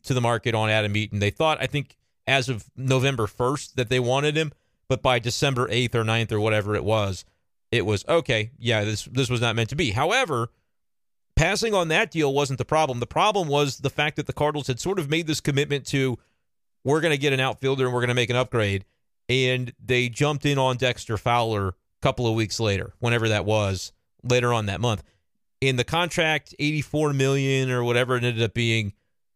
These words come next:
wasn't groundbreaking, but it was sort of for the Cardinals at the time. I think it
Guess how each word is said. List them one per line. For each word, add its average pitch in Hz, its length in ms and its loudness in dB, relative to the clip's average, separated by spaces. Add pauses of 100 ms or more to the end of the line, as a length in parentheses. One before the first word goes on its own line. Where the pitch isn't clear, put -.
(300)
wasn't 151 460 0 (480)
groundbreaking, 160 840 0
but 135 140 2
it 113 80 0
was 139 300 0
sort 151 280 0
of 147 80 -2
for - 80 -6
the 127 80 -2
Cardinals 135 360 0
at 127 80 -4
the 107 40 -12
time. 131 300 0
I 117 60 -2
think 131 180 -4
it 131 100 -4